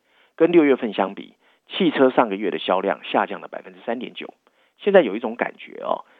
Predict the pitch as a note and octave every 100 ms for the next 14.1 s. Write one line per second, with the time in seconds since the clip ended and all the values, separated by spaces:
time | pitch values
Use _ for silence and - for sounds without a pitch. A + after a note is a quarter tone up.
0 | _ - F3+ F#3 E3 E3 C3 - - C3
1 | B2+ G#2+ F#2+ F2 - C3+ C3+ - - F2+
2 | - A2 G#2+ A#2 G#2 - G#2+ - - D3+
3 | D3 - - - - - - _ _ _
4 | - E3+ E3+ D3+ F2+ - A#2 G#2+ A2+ F#2
5 | A2+ A#2+ - F2+ F2+ _ _ - C3+ B2
6 | G#2 - A#2 A#2 G#2+ F2 - F#2 F#2 F2+
7 | - E2 D#2+ - - - - E2+ E2 _
8 | _ _ _ _ G2 A2 G#2+ C2+ - _
9 | _ _ D3+ F3 F2+ B2 - - F2+ C3+
10 | A#2 E2+ F2 E2 E2 F#2 - - - _
11 | _ _ - G2+ E3 C#3 F#2 - D#3+ A#2
12 | F#2+ G2 - F#2+ E2+ - - - - -
13 | F2+ C#2 F2 C#2 C2 - - A#1 - G#1+